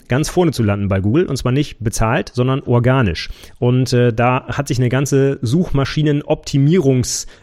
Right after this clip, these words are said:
äh, Branche herausgebildet, die seo-Branche, Search Engine Optimization. Wie kann ich meine Website so optimieren, dass ich bei Google ganz vorne stehe? Denn im Zweifel heißt das, ich verliere richtig, richtig Geld, wenn ich nicht vorne stehe. Angenommen, ich bin ein großer Shop-Betreiber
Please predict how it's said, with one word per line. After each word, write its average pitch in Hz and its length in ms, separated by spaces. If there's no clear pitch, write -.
äh, 113 120
Branche 113 720
herausgebildet, 107 880
die 117 120
seo-Branche, 107 1000
Search - 480
Engine 104 420
Optimization. 92 920
Wie 143 160
kann 147 200
ich 143 100
meine 127 260
Website 120 440
so 135 200
optimieren, 135 440
dass 120 100
ich 123 140
bei 113 100
Google 127 220
ganz 123 180
vorne 139 240
stehe? - 300
Denn 131 520
im 135 120
Zweifel 151 400
heißt 139 240
das, 151 300
ich 131 120
verliere 135 460
richtig, 170 440
richtig 147 320
Geld, 127 380
wenn 127 100
ich 120 120
nicht 143 240
vorne 87 320
stehe. - 260
Angenommen, 120 300
ich 104 80
bin 120 140
ein 120 40
großer 117 240
Shop-Betreiber 143 800